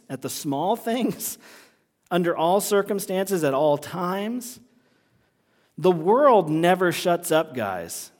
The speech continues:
So Christian parents cannot afford to be silenced. Silence equals surrendering the field in many respects. There is a,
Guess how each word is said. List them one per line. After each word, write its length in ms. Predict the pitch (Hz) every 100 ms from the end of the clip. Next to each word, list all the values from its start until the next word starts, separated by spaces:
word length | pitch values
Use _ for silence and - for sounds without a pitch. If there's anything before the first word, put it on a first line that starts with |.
| _ _
So 420 | - 160 151 151
Christian 480 | 151 202 214 214 180
parents 420 | 170 160 160 156
cannot 380 | - 143 135 147
afford 360 | 143 156 139 135
to 60 |
be 140 | 127 127
silenced. 800 | - 139 147 113 95 - - _ _ _ _ _ _
Silence 540 | - 170 185 208 196 170
equals 400 | 170 175 156 -
surrendering 720 | 151 139 139 139 135 131 127
the 120 | 123
field 540 | 113 127 110 95 90 - -
in 160 | 120
many 220 | 117 110
respects. 760 | 101 101 - 95 82 - - - _ _ _ _ _ _ _ _ _ _ _ _ _ - - _ - _ - _ -
There 180 | 156 175
is 160 | 196
a, 720 | 170 139 135 135 - - -